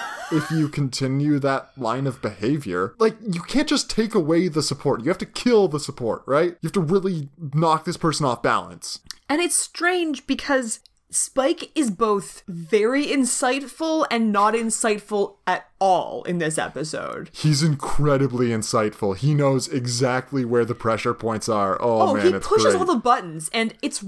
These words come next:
Speaker 1: really great, but the idea that they've all had a fight, so now they're broken up forever, like, does
Speaker 2: <laughs>
Speaker 1: that, does that really track?
Speaker 2: Yeah, I don't know what, what that plan is all about.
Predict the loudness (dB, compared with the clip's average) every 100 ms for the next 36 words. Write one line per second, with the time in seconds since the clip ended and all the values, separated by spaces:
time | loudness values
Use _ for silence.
0 | -2 4 6 4 0 -2 0 0 0 -4
1 | -20 -14 -6 0 0 0 _ -10 0 2
2 | 2 0 0 -2 2 2 2 2 2 0
3 | -4 0 2 4 4 2 0 -2 -4 -2
4 | 0 -2 -10 -4 0 0 2 2 2 2
5 | 2 0 -2 -4 0 2 2 2 0 0
6 | -6 _ 0 4 4 4 4 6 6 4
7 | -4 _ -6 0 2 2 -2 -4 -2 0
8 | 2 0 -4 -12 -4 -4 0 0 2 2
9 | 2 2 0 0 2 0 -2 -6 -20 -20
10 | -20 _ -10 -6 -2 -2 -4 -2 -2 0
11 | -2 -2 0 2 0 0 0 0 -2